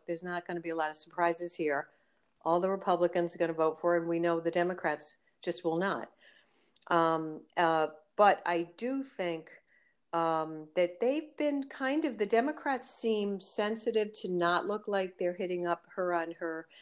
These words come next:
faith, and I think a couple things on that. Um, Biden is known to be, you know, a pretty, uh, devout Catholic, or at least he, you know, tries to come off that way. So I think that they're sensitive to their top nominee. They don't wanna look like they're bashing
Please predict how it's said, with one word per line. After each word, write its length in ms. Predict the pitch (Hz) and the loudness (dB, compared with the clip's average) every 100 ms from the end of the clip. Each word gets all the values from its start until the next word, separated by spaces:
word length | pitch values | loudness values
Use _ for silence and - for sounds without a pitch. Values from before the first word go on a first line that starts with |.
| - - _ | -20 -20 _
faith, 500 | - - 240 190 190 | -2 4 6 4 2
and 120 | 190 | 0
I 160 | 185 180 | 2 0
think 400 | 180 208 202 190 - - | 0 -4 -4 -6 -8 -6
a 100 | 175 | -2
couple 340 | - 214 220 | 0 0 0
things 320 | 214 165 156 | 0 -4 -2
on 140 | 156 151 | -4 -4
that. 320 | 147 135 - - | -4 -4 -6 -2
Um, 360 | 165 156 156 | 0 0 -2
Biden 640 | 151 160 170 196 214 220 220 _ _ _ _ | 2 6 8 6 4 0 -4 _ _ _ _
is 220 | 175 165 | 0 2
known 340 | 175 185 220 240 | 4 6 4 2
to 140 | 233 | -2
be, 400 | 180 165 160 175 - _ _ - | 0 0 0 -4 -8 _ _ -4
you 80 | |
know, 140 | 196 185 | 0 2
a 60 | |
pretty, 500 | 185 - 202 196 185 - | 0 0 0 0 -2 2
uh, 340 | 175 170 165 160 _ _ _ _ _ - | 4 6 4 -2 _ _ _ _ _ -8
devout 400 | - 175 170 165 | -2 4 4 4
Catholic, 580 | - 214 214 214 156 156 | -4 -2 -2 -2 -2 2
or 140 | 180 170 | 4 4
at 80 | |
least 260 | 185 180 180 | 4 0 -2
he, 340 | 202 175 170 - - | -2 -2 -4 -12 -10
you 80 | |
know, 160 | 165 156 | -10 -10
tries 340 | 156 170 160 | -2 0 0
to 100 | - | -4
come 200 | - 175 | -8 -4
off 160 | 160 156 | -2 -2
that 200 | 151 - | -2 -2
way. 240 | 135 131 139 - - - _ _ - | -2 -4 -8 -18 -20 -20 _ _ -8
So 140 | - | 6
I 80 | 202 | 6
think 260 | 220 233 226 | 6 2 2
that 140 | 214 | -4
they're 160 | 202 185 | -2 -2
sensitive 640 | - 196 208 214 208 202 | -2 -2 -2 -4 -6 -8
to 120 | - 180 | -10 -4
their 200 | 170 160 | -2 -2
top 300 | - 185 190 | -2 -2 -2
nominee. 460 | 190 180 185 202 | -6 -4 -4 -4
They 140 | 214 175 | -2 0
don't 180 | 175 | 0
wanna 180 | 170 180 | 0 -2
look 240 | 180 180 180 | -2 -4 -4
like 220 | 175 165 | -6 -4
they're 120 | 156 | -6
bashing 560 | 156 151 165 - 175 165 | -2 -2 -4 -8 -10 -10